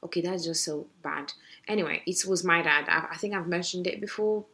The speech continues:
that I'm not really, like, I don't really have that good a relationship with my dad. So growing up with a abusive dad, that really left a lot of scars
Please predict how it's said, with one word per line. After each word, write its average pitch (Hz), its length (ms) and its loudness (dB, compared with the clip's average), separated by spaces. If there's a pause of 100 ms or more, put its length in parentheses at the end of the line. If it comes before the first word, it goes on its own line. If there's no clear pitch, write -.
(120)
that - 140 2
I'm 190 200 2
not 185 240 0
really, 180 320 0
like, 175 160 -4
I 165 80 6
don't 175 120 0
really 175 180 0
have 180 320 -2
that 170 280 2
good 170 160 0
a 165 60 2
relationship 156 640 -2
with 165 100 -4
my 170 140 0
dad. 180 320 4 (680)
So 202 460 6
growing 226 520 8
up 214 280 2
with 180 380 4 (1500)
a 175 200 0 (1200)
abusive 190 680 2
dad, 180 500 6 (340)
that 175 320 8
really 185 720 2
left 185 400 2
a 180 80 4
lot 175 300 4
of 175 160 2
scars 175 720 4